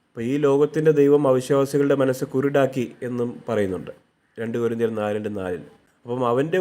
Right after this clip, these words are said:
ഒരേ ഒരു ലക്ഷ്യമെന്ന് പറയുന്നത് സർവ്വശക്തനായ ദൈവമായ യഹോവയെ കുറിച്ച് മോശമായ കാര്യങ്ങൾ പറയുക, യഹോവയെ അപമാനിക്കുക, ഇതൊക്കെയാണെന്ന് സാത്താൻ ചെയ്തുകൊണ്ടിരിക്കുന്നത്. അപ്പോൾ അതുകൊണ്ട് തന്നെ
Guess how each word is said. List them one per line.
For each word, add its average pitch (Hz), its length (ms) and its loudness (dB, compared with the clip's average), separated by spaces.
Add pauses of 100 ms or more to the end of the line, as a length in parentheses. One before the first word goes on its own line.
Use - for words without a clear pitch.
ഒരേ 160 180 4
ഒരു 170 180 0
ലക്ഷ്യമെന്ന് 156 520 2
പറയുന്നത് 131 480 4 (760)
സർവ്വശക്തനായ 139 760 2
ദൈവമായ 127 400 4
യഹോവയെ 123 500 0 (320)
കുറിച്ച് 117 240 -4
മോശമായ 120 560 2
കാര്യങ്ങൾ 110 460 2
പറയുക, 101 280 0 (320)
യഹോവയെ 120 420 0
അപമാനിക്കുക, 110 680 -2 (500)
ഇതൊക്കെയാണെന്ന് 151 600 0
സാത്താൻ 143 260 2
ചെയ്തുകൊണ്ടിരിക്കുന്നത്. 139 640 2
അപ്പോൾ 117 220 0
അതുകൊണ്ട് 143 360 4
തന്നെ 160 200 4